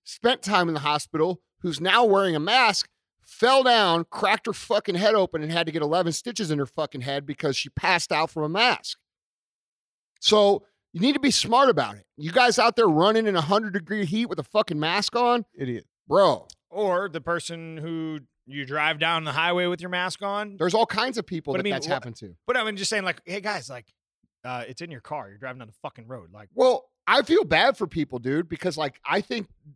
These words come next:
Speaker 1: I, I put myself in their position. Like, to, to really do that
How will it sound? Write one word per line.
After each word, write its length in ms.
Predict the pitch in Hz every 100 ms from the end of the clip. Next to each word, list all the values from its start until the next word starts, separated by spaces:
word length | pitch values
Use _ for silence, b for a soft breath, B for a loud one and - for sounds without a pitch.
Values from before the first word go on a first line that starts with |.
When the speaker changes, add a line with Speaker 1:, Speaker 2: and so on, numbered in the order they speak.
| _ - -
Speaker 1:
I, 200 | 180 220
I 140 | 170
put 240 | 190 - 220
myself 420 | 180 - 170 -
in 60 | 151
their 100 | 143
position. 500 | 127 135 220 - 117
Like, 200 | 113 110 _ _ _ _ _
to, 140 | 151 147 _ -
to 120 | 156
really 400 | 135 175 202 175
do 280 | 123 208 294
that 340 | 156 135 135